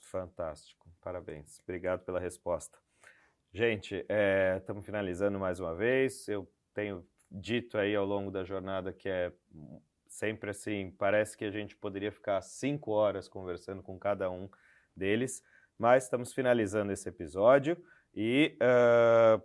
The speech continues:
vou pedir ao Lourenço que deixe seus contatos, enfim, com, como que as pessoas encontram o Lourenço Gimenez aí nas redes, nos metaversos e nos universos da vida.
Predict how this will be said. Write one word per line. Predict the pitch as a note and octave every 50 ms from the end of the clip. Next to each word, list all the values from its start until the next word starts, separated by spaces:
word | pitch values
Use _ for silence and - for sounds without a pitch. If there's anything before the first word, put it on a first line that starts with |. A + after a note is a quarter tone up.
| -
vou | - G2+ A#2 A#2+ A#2+
pedir | A#2+ C3 B2 G#2 G#2+
ao | B2 B2 B2
Lourenço | B2+ B2 A#2 A2 A2+ A#2 A2 - - B2 A#2+
que | B2 - - B2 A2+ A#2 A#2
deixe | G#2+ A2 A2+ A#2+ A#2+ - C3
seus | A#2 - G#2+ G2 -
contatos, | - - G2 F#2 - G#2 A2+ B2+ C3+ C3 B2 A2 - - F#2+ E2 F#2
enfim, | G2+ G2 - - G2 E2+
com, | E2 - - F#2+ G2 F#2 E2+ -
como | - - A#2 A#2+ A#2+
que | A2+ B2
as | A2+
pessoas | - - A2 G#2+ - - A2 G2+ G2+
encontram | G#2 F#2 - G#2 G#2+ G#2+ G2 - G2 G2
o | F#2 F#2
Lourenço | F#2+ F#2 F#2 G2 G2 F#2+ - -
Gimenez | F2 E2+ F#2+ F2 F#2 F#2+ F#2+ F2+ F2 E2+ E2
aí | F2+ F2 F2+ F#2 F2+
nas | F2+ F2+ F2 E2+ - -
redes, | - - G2 G2+ G2+ G2 E2 E2 E2 D#2
nos | G2+ F#2+ E2+ -
metaversos | G2+ G#2+ G2 - G2 F#2 E2+ G2 G2+ G2+ G#2 G2 E2+ - - - F#2+ F2 E2+ F#2
e | G2+
nos | G2 F#2+ F#2 F2 F2
universos | G#2 A2+ A2 G2+ F#2+ G2 G2 F#2+ F#2 D#2+ - - F2 F2
da | F2+ F2
vida. | E2+ E2 D#2+ C#2 C#2 -